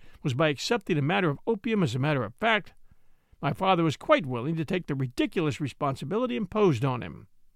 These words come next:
all the more readily that it involved no trouble to himself. The diamond and the sealed instructions went into his banker's strong room, and the colonel's letters, periodically reporting him a living man, were received and opened by our family lawyer,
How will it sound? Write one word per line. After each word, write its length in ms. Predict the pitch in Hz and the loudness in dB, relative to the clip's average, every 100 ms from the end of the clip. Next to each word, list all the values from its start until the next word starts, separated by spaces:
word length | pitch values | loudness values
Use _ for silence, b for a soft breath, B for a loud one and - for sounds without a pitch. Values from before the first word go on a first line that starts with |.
| - | 0
all 200 | 196 175 | 4 6
the 100 | 139 | 6
more 220 | 226 233 | 6 4
readily 420 | 127 180 202 107 160 | 4 0 0 -2 -2
that 160 | 147 | 0
it 160 | 156 151 | 0 2
involved 400 | 139 190 196 135 | 0 0 -2 0
no 140 | 226 | -2
trouble 320 | 202 127 139 | -2 -4 0
to 100 | 170 | 0
himself. 580 | 233 180 226 262 156 - - _ _ - _ _ - _ - - - - - - - _ | 2 2 2 2 0 -4 -20 _ _ -20 _ _ -20 _ -20 -20 -20 -20 -20 -20 -20 _
The 100 | 143 | -4
diamond 480 | 123 185 269 285 254 | 2 4 4 2 2
and 120 | 175 | 2
the 60 | 151 | 0
sealed 320 | - 247 262 | 2 0 2
instructions 540 | 226 - 196 - 160 123 | 0 2 0 0 -2 2
went 160 | 160 | 2
into 140 | 196 165 | 4 2
his 120 | 110 | 0
banker's 440 | 185 220 226 175 | -2 -2 0 -2
strong 320 | - 226 202 | 2 4 6
room, 360 | 139 131 87 - - - - - - | 4 2 -4 -12 -20 -20 -20 -20 -6
and 120 | 147 | -2
the 80 | 139 | 0
colonel's 340 | - 269 190 | 2 4 4
letters, 420 | 139 220 151 107 - _ b b - | 2 0 -2 -6 -14 _ b b 0
periodically 560 | 208 151 185 240 208 | 4 4 4 2 2
reporting 440 | 165 143 214 214 156 | 0 2 0 2 4
him 140 | 160 | 2
a 60 | 120 | 2
living 380 | 170 202 147 | 0 2 2
man, 460 | 147 202 117 71 - - _ _ - | 2 0 -2 -6 -12 -20 _ _ -6
were 100 | 147 | 0
received 560 | 120 113 - 269 262 214 | 2 2 0 0 0 0
and 120 | 247 | 0
opened 320 | 214 156 135 | 0 2 0
by 120 | 127 | 2
our 100 | 147 143 | 2 0
family 300 | 180 151 139 | 2 2 4
lawyer, 440 | 208 185 80 | 2 0 -2